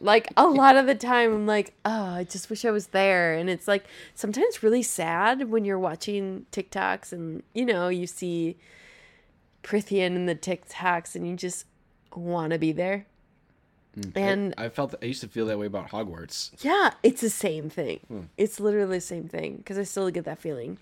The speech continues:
Speaker 1: with
Speaker 2: Mm-hmm.
Speaker 1: Hogwarts, too. Um, but anyways. <laughs>
Speaker 2: Yeah, we're learning a lot about, um, the world of Prithian and, like, the politics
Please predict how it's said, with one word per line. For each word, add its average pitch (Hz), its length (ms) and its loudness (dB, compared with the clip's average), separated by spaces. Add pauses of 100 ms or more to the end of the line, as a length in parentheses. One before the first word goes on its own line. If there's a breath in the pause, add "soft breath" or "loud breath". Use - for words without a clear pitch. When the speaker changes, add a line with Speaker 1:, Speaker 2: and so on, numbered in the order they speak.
Speaker 1:
with 117 160 -10
Speaker 2:
Mm-hmm. 113 80 -8
Speaker 1:
Hogwarts, 80 400 -8
too. - 200 -10 (840 loud breath)
Um, 180 360 2
but 277 120 8
anyways. 269 460 6 (260)
<laughs> 262 240 -2
Speaker 2:
Yeah, 123 200 4
we're 120 260 2
learning 156 300 4
a 139 80 0
lot 113 340 2
about, 110 440 -2 (120)
um, 101 720 -2 (200)
the 110 140 -6
world 104 560 0
of - 160 -12
Prithian 123 760 -6
and, 104 520 -6 (540)
like, 110 140 -2
the 101 40 -14
politics 107 680 -6